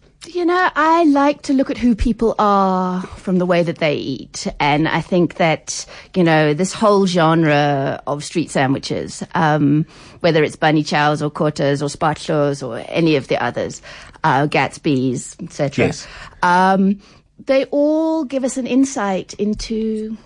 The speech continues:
Speaker 1: who we are, where we've come from, where we might be going, you know. So I, A,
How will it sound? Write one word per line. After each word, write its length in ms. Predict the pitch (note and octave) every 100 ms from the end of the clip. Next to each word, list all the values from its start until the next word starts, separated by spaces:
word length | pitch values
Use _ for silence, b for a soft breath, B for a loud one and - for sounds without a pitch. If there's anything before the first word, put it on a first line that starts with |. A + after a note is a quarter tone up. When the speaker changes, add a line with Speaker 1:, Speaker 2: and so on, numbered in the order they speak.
| b _ _ _ _ -
Speaker 1:
who 120 | A#3
we 160 | A3 A3
are, 260 | G#3 G3+ G3
where 180 | G3+
we've 180 | G3 G3
come 260 | - G3+ G3+
from, 500 | - G3+ F3+ F#3 F3+
where 220 | F3+ F#3
we 100 | G3
might 240 | F#3+ F3+ -
be 80 |
going, 800 | F3 F3 E3+ E3+ E3+ E3 E3+ E3+ B B _ -
you 60 | G3+
know. 200 | E3+ E3
So 320 | A#3 G#3+ - B B -
I, 340 | A#3 B3 B3+ D#3+ -
A, 320 | C4+ C#4 C4